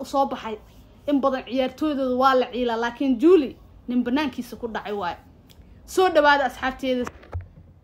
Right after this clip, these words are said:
City kulankeedii afraad xiriir ayay badinaysaa. Weli waxay muujinaysaa inay tahay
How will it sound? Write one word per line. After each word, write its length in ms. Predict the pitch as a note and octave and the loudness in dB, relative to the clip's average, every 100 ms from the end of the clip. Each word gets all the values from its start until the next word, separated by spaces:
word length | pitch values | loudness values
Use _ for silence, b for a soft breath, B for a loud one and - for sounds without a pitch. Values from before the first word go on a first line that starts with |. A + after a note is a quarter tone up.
| _ | _
City 440 | - G#4+ A4 G#4 G#4+ - - | -4 0 2 4 2 2 -4
kulankeedii 680 | G4 F#4+ E4+ D#4 C#4+ D#4 - | 0 0 0 -2 -2 -4 -4
afraad 440 | C#4+ C#4 C#4 E4 - | -6 -4 -2 -2 -4
xiriir 300 | D4+ E4+ - C4 | 0 2 2 0
ayay 200 | C#4+ B3+ | -2 -2
badinaysaa. 540 | A#3+ C4 B3 A3 A3+ A3 | -2 -2 -2 -4 -6 -6
Weli 340 | A3 B3+ F4+ | -4 2 2
waxay 320 | G#4 F#4 D#4 | 4 0 0
muujinaysaa 760 | C4 B3+ B3+ G3 D#4 B3+ - A3+ | 0 2 0 0 0 0 -6 -6
inay 240 | D#4+ D4+ B3+ | 0 0 -2
tahay 340 | A#3 G#3 F3+ | -8 -12 -14